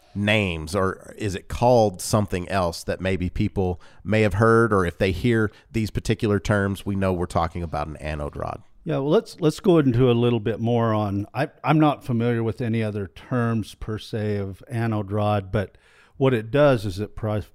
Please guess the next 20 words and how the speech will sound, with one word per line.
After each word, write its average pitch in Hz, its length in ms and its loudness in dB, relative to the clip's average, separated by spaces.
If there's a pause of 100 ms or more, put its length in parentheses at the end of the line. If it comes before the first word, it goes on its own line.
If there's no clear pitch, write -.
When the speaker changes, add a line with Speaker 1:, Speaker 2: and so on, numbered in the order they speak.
Speaker 2:
provides 110 500 -4
cathodic 120 760 -4
protection 90 880 -6 (100)
Speaker 1:
Mm-hmm. 87 260 -8 (300)
Speaker 2:
for 104 520 -2 (200)
the 113 140 -10
water 123 300 -2
heater. 82 320 -12 (480)
And 110 420 -2
Speaker 1:
So 107 80 2
Speaker 2:
I - 40 4
Speaker 1:
that's 110 220 4
Speaker 2:
want 92 100 4
Speaker 1:
a 90 40 -2
fancy 107 400 0
science 104 480 2
term. 110 380 4
Speaker 2:
Yeah, 165 500 4
yeah. 151 300 6
So 165 480 2